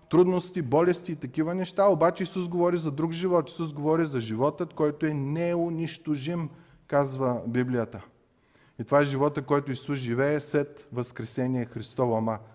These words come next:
затова на Велик ден заповядайте. Исус казва:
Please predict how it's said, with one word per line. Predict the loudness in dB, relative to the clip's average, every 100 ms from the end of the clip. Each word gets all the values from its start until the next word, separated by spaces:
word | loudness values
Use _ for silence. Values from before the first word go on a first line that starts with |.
| _
затова | -10 -10 0 2 2 -4 -20 -20 -8
на | -4
Велик | 0 0 0
ден | -2 -2
заповядайте. | -4 -6 -2 0 -2 -6 -14 -16 _ _ _ _ _ _ _ _ _ _ _ _ _ _ _ -4
Исус | -4 -2 -6 2
казва: | 4 4 2 0